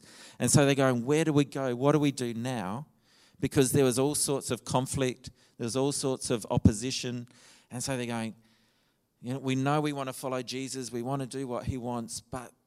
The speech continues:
if they're gonna kill us if we keep doing that."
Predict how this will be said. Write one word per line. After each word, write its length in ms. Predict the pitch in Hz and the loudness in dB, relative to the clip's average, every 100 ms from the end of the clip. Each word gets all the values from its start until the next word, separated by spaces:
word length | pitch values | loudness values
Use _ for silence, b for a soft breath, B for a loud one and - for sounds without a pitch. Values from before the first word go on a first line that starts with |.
| _ _ _ | _ _ _
if 220 | 139 - - _ | -16 -16 -20 _
they're 100 | 147 | -10
gonna 160 | 147 | -10
kill 280 | 131 - 156 | -10 -10 -8
us 220 | 160 - | -8 -8
if 140 | 107 - | -10 -8
we 100 | 101 | -10
keep 240 | - 104 | -10 -14
doing 240 | - 90 78 | -10 -10 -10
that." 160 | 64 | -14